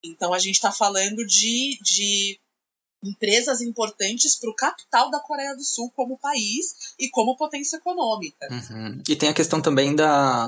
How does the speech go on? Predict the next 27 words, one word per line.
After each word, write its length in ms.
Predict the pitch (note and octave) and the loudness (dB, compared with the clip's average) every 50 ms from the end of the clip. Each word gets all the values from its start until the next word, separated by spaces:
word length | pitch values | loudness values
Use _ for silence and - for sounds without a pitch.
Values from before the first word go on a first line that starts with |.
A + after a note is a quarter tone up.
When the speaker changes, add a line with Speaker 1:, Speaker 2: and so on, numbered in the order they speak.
| B2+ - _ _ _ _ _ | -4 -10 _ _ _ _ _
Speaker 2:
expectativa, 840 | _ - F3 - - F#3 F#3+ F#3 - - F3+ F3+ G#3 G#3+ G3+ F3 D3+ | _ -4 -2 0 0 0 0 0 -2 -2 -2 -2 0 0 2 2 2
né, 140 | D3+ D3+ | 2 2
que 100 | D3+ - | 2 2
é 60 | - D3 | 0 0
criada 420 | - - D3 C3+ B2+ C3 C3 C3 | 2 2 4 4 4 4 2 2
pela 460 | - D3 D3 D3 D3+ D#3 D#3 E3+ E3 - _ _ - D#3+ D#3 - - _ - | 2 4 4 4 4 4 2 2 -2 -6 _ _ -10 -10 -10 -10 -8 _ 2
familiaridade 680 | F3 E3 E3+ E3+ E3 D#3+ E3+ E3+ E3+ G3 F#3+ F#3 F3+ E3 | 2 2 4 4 4 4 4 4 4 4 2 2 2 2
mesmo 260 | D3 B2+ A#2+ B2+ B2 | 0 0 0 0 -2
que 80 | - B2 | 0 0
você 160 | B2 - - | 0 0 2
tem 160 | - B2 A#2+ | 0 0 0
com 120 | - B2+ A#2+ | 0 0 0
uma 140 | A2+ A2+ A2+ | 0 0 -2
empresa, 420 | A#2+ A2 - A2 G#2 G2 F2+ - | -2 -2 -2 0 0 0 -2 -2
né? 200 | F#2+ G#2 G#2 G2+ G2+ - _ - | -2 0 -2 -2 -4 -6 _ 2
Por 120 | - B2 | 4 4
exemplo, 480 | B2+ B2 G#2+ A2+ G#2+ G#2 - - - A2 - - - - - - - - _ - | 4 4 4 2 2 0 -2 -4 -6 -8 -8 -8 -10 -10 -12 -12 -14 -4 _ 4
ah, 480 | A#2 A#2 A#2 A2+ G#2+ - - - - - _ _ _ _ _ _ _ _ - | 4 6 6 6 4 2 0 -4 -6 -8 _ _ _ _ _ _ _ _ 4
eu 140 | C#3+ C3 C3+ | 4 4 4
tenho 340 | C#3 D3+ C#3 C#3 C#3+ C#3+ | 4 4 4 4 2 4
todas 240 | C#3 D3 D#3 D#3 F3+ | 6 6 6 6 6
as 120 | G3+ G3+ - | 4 2 2
críticas 420 | - C3+ C3 B2+ - - B2+ - | 0 -2 -2 0 0 0 -2 0
possíveis 540 | - - C3 B2+ - - D3+ D3 D#3 B2+ B2 | 0 0 0 2 2 2 2 4 4 2 2
a 60 | A#2+ | 2
fazer 240 | - B2+ A2 A#2 A#2 | 0 0 0 0 2
pra 140 | - A2+ | 2 4